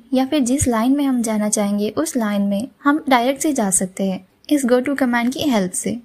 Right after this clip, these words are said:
So आप देखिए यहाँ पर go to है, हम यहाँ पर क्लिक करेंगे। So हमें यहाँ पर इतने ऑप्शंस है। यहाँ पर पूछ रहा है go to what, हमें कहाँ पर जाना है, हमें किसी पेज पे जाना है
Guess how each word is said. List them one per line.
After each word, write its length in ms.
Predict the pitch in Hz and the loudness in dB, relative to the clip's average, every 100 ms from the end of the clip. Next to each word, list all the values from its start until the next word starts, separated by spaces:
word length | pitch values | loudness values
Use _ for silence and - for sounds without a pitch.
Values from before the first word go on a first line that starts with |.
| _ _ _ _ - | _ _ _ _ -8
So 160 | 247 247 | -6 0
आप 140 | 254 | 0
देखिए 380 | 240 247 247 311 | 2 0 0 -2
यहाँ 160 | 311 233 | -2 0
पर 160 | 233 | 0
go 200 | 220 214 202 | 0 0 0
to 100 | 220 | 0
है, 160 | 226 269 - _ _ _ _ _ | 0 -4 -8 _ _ _ _ _
हम 140 | 277 285 | 2 4
यहाँ 200 | 277 269 | 4 2
पर 140 | 320 | 0
क्लिक 280 | 320 214 202 | 0 0 2
करेंगे। 420 | 196 190 185 180 262 _ _ | 2 2 0 -2 -8 _ _
So 100 | - | 0
हमें 200 | 285 285 | 2 4
यहाँ 220 | 311 294 294 | 2 0 0
पर 80 | |
इतने 280 | 311 269 247 | -2 0 0
ऑप्शंस 520 | 233 202 - 208 202 | 0 -2 -2 -2 0
है। 200 | 214 202 - _ _ _ _ _ | 0 -2 -6 _ _ _ _ _
यहाँ 200 | 240 233 | -2 0
पर 160 | 269 330 | 2 0
पूछ 300 | 320 302 294 | 2 0 2
रहा 100 | 285 | 0
है 180 | 294 392 - 269 | 0 -6 -6 2
go 160 | 254 | 4
to 160 | 254 330 | 4 0
what, 440 | 220 208 185 - - _ _ _ - | 0 -2 -2 -8 -16 _ _ _ 2
हमें 200 | 294 330 | 2 2
कहाँ 220 | 247 226 | -2 0
पर 160 | 240 240 | 0 0
जाना 260 | 214 196 | 0 -2
है, 200 | 202 214 - - | -2 -6 -8 -2
हमें 220 | 226 233 | 0 2
किसी 240 | 240 226 254 | 0 -2 0
पेज 300 | 208 196 214 | 2 0 0
पे 60 | 262 | 0
जाना 260 | 262 254 | 0 0
है 320 | 247 254 262 | 0 -2 -4